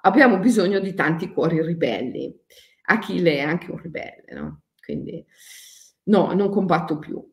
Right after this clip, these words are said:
E lui veramente non avrebbe combattuto più,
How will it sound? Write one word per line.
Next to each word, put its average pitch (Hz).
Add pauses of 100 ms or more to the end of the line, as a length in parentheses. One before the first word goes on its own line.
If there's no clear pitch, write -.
E 466
lui 440
veramente 233
non 185
avrebbe 170
combattuto 160
più, -